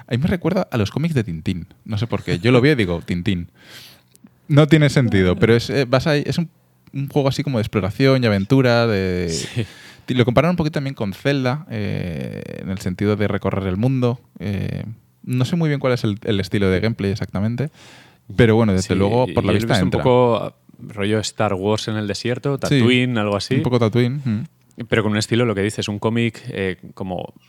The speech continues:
Speaker 2: te diría hasta francés,
Speaker 1: Sí,
Speaker 2: no sé,
Speaker 1: sí,
Speaker 2: con
Speaker 1: sí.
Speaker 2: un estilo de
Speaker 1: Yo creo,
Speaker 2: dibujo muy
Speaker 1: supongo,
Speaker 2: europeo.
Speaker 1: supongo que por eso me recuerda a Tintín.
Speaker 2: Sí.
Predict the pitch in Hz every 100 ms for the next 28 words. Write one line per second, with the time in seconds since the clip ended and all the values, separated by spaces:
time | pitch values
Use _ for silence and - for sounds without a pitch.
0 | _ - 80 80 85 - 113 113 95 -
1 | 113 107 - - 135 127 117 120 107 -
2 | 104 98 92 135 - 107 107 104 104 117
3 | 117 113 135 113 127 139 123 135 113 107
4 | 104 101 90 90 - 104